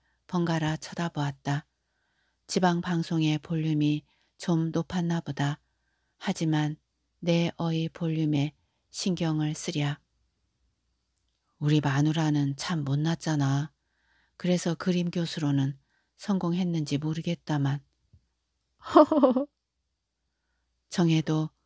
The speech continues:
볼륨에 신경을 쓰지 않았다. 그녀는 두 번이나 결혼에 실패하였고 모카, 이혼녀의 타이틀로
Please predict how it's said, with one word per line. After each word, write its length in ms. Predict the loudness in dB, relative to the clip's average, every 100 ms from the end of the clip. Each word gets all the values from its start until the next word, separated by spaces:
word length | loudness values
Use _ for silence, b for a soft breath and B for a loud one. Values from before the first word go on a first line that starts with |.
| _ _
볼륨에 500 | 0 2 2 0 0
신경을 640 | -2 -4 -2 0 0 0 -4
쓰지 280 | -10 -4 -2
않았다. 680 | 0 -2 -4 _ -4 -4 -10 _ _ _ _ _ _ _
그녀는 600 | -2 2 2 4 2 0 -2 _ _ _ -6
두 140 | -2
번이나 560 | 0 0 0 0 0 -2
결혼에 600 | -4 0 2 2 2 -2
실패하였고 1000 | -4 -6 -4 -4 -2 -4 -6 -4 -4 -4 _ _ _ _ _ _
모카, 580 | -4 -4 -2 0 -2 -6 _ _ _ _ _
이혼녀의 640 | -2 0 2 2 2 0 -4
타이틀로 720 | -6 -6 -6 -4 -2 0